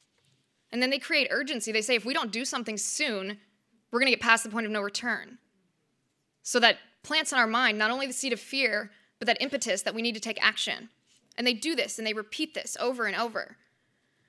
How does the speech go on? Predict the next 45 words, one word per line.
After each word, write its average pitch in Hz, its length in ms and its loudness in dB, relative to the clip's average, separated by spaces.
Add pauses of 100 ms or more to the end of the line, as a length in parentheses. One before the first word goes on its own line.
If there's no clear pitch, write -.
(160)
I 240 60 6
used 294 200 4
to 370 80 0
work 254 280 6
for, 233 360 0
before 240 300 4
I 302 40 10
worked 277 180 2
for 285 100 -2
One 247 100 2
America 220 320 2
News, 226 180 -2
I 214 80 2
worked 208 200 -4
for 220 100 -2
a - 40 -6
veteran 214 420 0
advocacy 247 640 -2
organization, 262 880 -4 (220)
and 233 100 4
I 233 60 8
worked 240 320 2
in, 220 480 0 (320)
uh, 226 240 8
their 220 120 4
messaging 226 460 2
and 196 100 -2
their 190 60 -4
marketing 208 500 0
department. 202 680 -4
And 226 140 -2
we 240 140 2
always 247 400 0
operated 233 540 4
by 208 160 2
this 214 460 -2 (340)
rule 269 420 0
of 208 120 -2
marketing 214 640 0 (340)
that 226 160 0
people 294 280 0
had 262 120 4
to 220 60 -2
hear 254 260 -2
something 208 640 -2